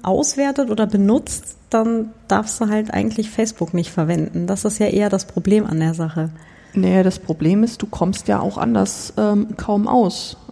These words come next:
Speaker 2: Also, selbst wenn du Facebook nicht aktiv benutzt, äh, wir hatten ja vorher über diese Google Pixel,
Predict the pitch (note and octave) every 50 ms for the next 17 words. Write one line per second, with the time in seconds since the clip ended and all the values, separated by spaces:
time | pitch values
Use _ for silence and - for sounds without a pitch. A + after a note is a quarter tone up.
0 | - - G3 G#3 F#3 F#3 G3 F#3+ G3 - - - - - - - - - F#3 F#3
1 | - - - F#3+ G3 G3 G3 - - G#3 G3 G3+ - - - G#3+ - - G#3 G#3
2 | A3+ A#3+ - - - - - - - _ - - E3+ E3+ - - - - F#3 F#3+
3 | - - - - - - - F#3 F#3+ F#3+ F#3+ - - - - - - - - -
4 | F#3+ F3+ F#3+ F#3+ F#3 F#3+ F#3 - - F3+ F3 F#3 - - - F3 G3 G3 G3 F#3+
5 | F#3 F#3 G3 G3 - G3 F#3 F#3+ F#3+ - - F#3+ F#3+ G3 F#3 F#3+ - G3+ G#3 G#3+
6 | G#3 G#3 G#3+ - A3 A3 G#3+ - G#3+ G#3